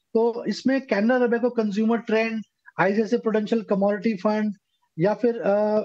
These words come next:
इसके Access ईएलएसएस Tax Saver Fund, ये तीन चार funds हैं जिसमें ये अपनी एसआईपी stop कर सकते हैं।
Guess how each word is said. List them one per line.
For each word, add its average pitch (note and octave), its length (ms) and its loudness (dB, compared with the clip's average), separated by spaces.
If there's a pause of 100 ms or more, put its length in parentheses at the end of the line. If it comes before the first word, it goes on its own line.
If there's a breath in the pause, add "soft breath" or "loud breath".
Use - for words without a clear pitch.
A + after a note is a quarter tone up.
(120)
इसके - 280 -2
Access G#3 360 -2
ईएलएसएस A3 460 0
Tax G3+ 220 -2
Saver G#3+ 220 2
Fund, G#3+ 260 -2 (340 soft breath)
ये A#3+ 60 4
तीन B3 220 0
चार C4+ 200 0
funds B3 320 0
हैं B3 120 2
जिसमें A#3 400 -2
ये A#3+ 140 2
अपनी A#3 420 -2
एसआईपी A3 380 0
stop A3 340 0
कर G3+ 80 0
सकते F#3+ 340 -2
हैं। B3+ 120 2